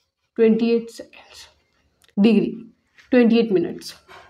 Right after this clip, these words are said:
ये है किसकी बॉन्ड एंगल? इसकी बॉन्ड एंगल। समझ में आया?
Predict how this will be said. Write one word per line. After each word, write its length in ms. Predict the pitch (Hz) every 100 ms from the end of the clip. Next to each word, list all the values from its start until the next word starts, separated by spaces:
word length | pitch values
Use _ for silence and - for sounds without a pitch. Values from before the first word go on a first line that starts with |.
| _ _ _ _ _ _ _ - - _ _ _ _ _ _ _
ये 220 | 214 285 285
है 240 | 254 311 - -
किसकी 300 | 269 254 -
बॉन्ड 280 | 294 294 269
एंगल? 280 | 220 185 170 - - _ _ 240
इसकी 280 | - - 196
बॉन्ड 260 | 180 -
एंगल। 260 | - - 285 - _ _ _ _ _ _ _
समझ 200 | 240 247 240
में 80 |
आया? 240 | 269 262